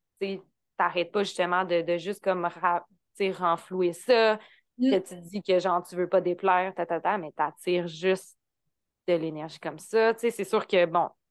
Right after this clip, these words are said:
Speaker 1: euh, on essaie de, tu sais, de pas trop se culpabiliser à l'intérieur de ça. On vit tous nos moments, puis il fallait que tu le vives comme ça, c'est clair, là. Mais c'est genre dégueulasse de dire ça, que genre, qu'est-ce qu'il y a à l'intérieur, on l'attire à l'extérieur, mais tu sais, c'est un fait quand même qu'on,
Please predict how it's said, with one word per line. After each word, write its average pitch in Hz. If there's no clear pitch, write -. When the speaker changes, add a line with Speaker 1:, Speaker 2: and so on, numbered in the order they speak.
Speaker 1:
euh, 185
on 170
essaie 180
de, 170
tu 156
sais, 196
de 170
pas 190
trop 208
se 202
culpabiliser 180
à 185
l'intérieur 165
de 170
ça. 202
On 180
vit 156
tous 175
nos 170
moments, 185
puis -
il -
fallait 175
que 190
tu 190
le 175
vives 170
comme 170
ça, 185
c'est 180
clair, 190
là. 254
Mais 175
c'est 170
genre 170
dégueulasse 175
de 180
dire 180
ça, 196
que 185
genre, 170
qu'est-ce 233
qu'il -
y -
a 226
à -
l'intérieur, 190
on 175
l'attire 180
à 170
l'extérieur, 170
mais 170
tu -
sais, 185
c'est -
un 165
fait 185
quand 156
même 170
qu'on, 151